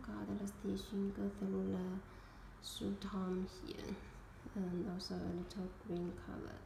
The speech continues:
Uh, for the inside, so you can do the pattern on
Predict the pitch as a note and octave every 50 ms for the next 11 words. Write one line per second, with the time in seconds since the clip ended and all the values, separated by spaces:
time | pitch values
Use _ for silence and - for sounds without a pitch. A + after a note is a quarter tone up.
0 | - - - - - - - - - - - - - G3+ F#3+ - - G3 F#3+ F#3+
1 | F#3+ F#3+ G3+ A3 A3+ A#3 - - G#3 G3 G3 G3 G3 G3 G3 - - - F#3+ F#3+
2 | F#3+ - G3 F#3+ F#3+ F#3+ G3 G3 F#3 F#3 F3+ F3+ - - - F3+ F3+ F3 F3+ -
3 | A#3+ A#3+ A#3+ B3 B3+ - - - - - - - - - - G3+ F#3